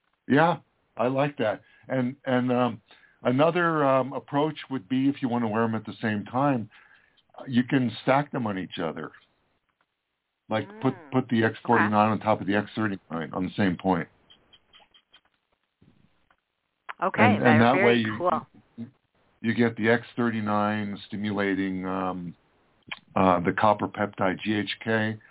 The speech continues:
Speaker 1: and the X forty-nine stimulating the, the, uh,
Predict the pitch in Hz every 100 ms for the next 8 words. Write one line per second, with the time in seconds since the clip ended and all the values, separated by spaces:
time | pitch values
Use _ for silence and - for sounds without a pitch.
0 | - - - 104 101 107 110 - 110 107
1 | 104 104 101 - 98 98 98 95 92 92
2 | 87 80 - - - _ - 101 98 98
3 | 98 95 90